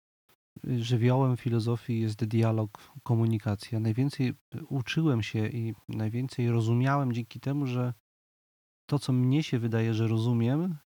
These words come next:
konfrontowałem z tym, co innym się wydaje, że rozumieją, i razem dzięki temu dochodziliśmy do czegoś nowego,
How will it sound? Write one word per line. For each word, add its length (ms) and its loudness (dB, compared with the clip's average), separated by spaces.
konfrontowałem 680 0
z 40 -6
tym, 180 0
co 140 0
innym 640 2
się 180 -2
wydaje, 340 2
że 120 2
rozumieją, 600 2
i 160 -2
razem 400 0
dzięki 280 -6
temu 220 -2
dochodziliśmy 560 -2
do 100 -4
czegoś 300 -6
nowego, 360 0